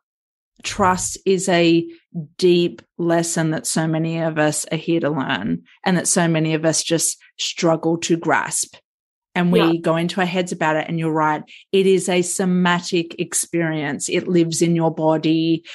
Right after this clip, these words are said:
Speaker 1: Trust does not live in your mind.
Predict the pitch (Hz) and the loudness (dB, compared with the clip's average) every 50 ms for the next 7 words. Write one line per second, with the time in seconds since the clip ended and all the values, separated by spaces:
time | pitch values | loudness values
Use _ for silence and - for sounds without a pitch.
0 | - - - - - 175 165 - - 180 175 - 208 220 254 - 269 254 269 277 | -20 -16 -12 -4 -2 -2 -2 -2 -2 -4 -2 -2 -2 -2 0 -2 -2 0 0 0
1 | 294 302 294 294 294 285 277 285 302 311 311 320 320 311 311 311 311 311 311 311 | 0 0 0 2 2 2 2 2 0 0 0 0 0 0 0 0 0 0 0 0
2 | 311 320 320 311 302 | 0 2 0 0 -2